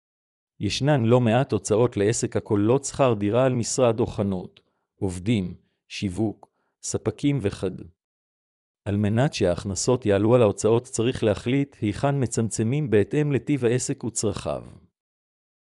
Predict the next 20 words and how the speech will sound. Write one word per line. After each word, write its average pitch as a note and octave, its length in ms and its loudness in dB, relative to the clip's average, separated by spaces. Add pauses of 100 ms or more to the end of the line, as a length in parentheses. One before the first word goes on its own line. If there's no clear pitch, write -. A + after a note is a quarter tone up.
(180)
זה A2 200 0
יכול A#2+ 340 4
להיות B2 300 2
מעבר A#2 360 -2
לעבודה G#2 420 4
מהבית G#2 640 0
או A#2+ 120 0
למצוא G2+ 360 0
משרד B2 460 0
במקום G#2+ 500 0
בו A2 100 6
השקד A2 440 0
נמוך A#2 360 -2
יותר, F2 420 -4 (460)
להתמקח G2+ 640 0
עם G2 120 -2
הספקים, G2+ 680 -4 (440)
לצמצם A#2 640 0
כוח G#2 320 2
אדם, G2 400 -2